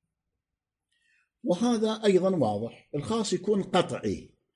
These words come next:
هسه قطع الدلالة والس-، أو السند قطعية هما معًا، ما، ما نذكر، لكن قال الخاص هو قطعي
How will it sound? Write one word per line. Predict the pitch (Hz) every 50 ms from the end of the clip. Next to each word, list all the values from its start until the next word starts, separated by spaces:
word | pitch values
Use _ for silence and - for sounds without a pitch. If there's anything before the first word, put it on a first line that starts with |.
| _ _ - _ _ _
هسه | 175 - - - 170
قطع | - 156 151 - 135 135
الدلالة | 135 120 127 135 139 139 135 135 135 131
والس-، | 131 123 127 - - -
أو | 127 123
السند | 120 120 - - 170 196 190 185 175
قطعية | - - 143 131 - - 151 139 131 127
هما | 123 127 127 127 127 127
معًا، | 135 160 160 - 220 226
ما، | 240 - - 330 277 -
ما | 165 196 185 143
نذكر، | 113 107 104 110 - 113 - - -
لكن | - 240 233 - 185 175
قال | 170 - - - 202 208 185 143 135 - 139
الخاص | 131 131 135 180 220 233 - -
هو | 226 220 220
قطعي | 220 - 220 - - 117 98 110 - - -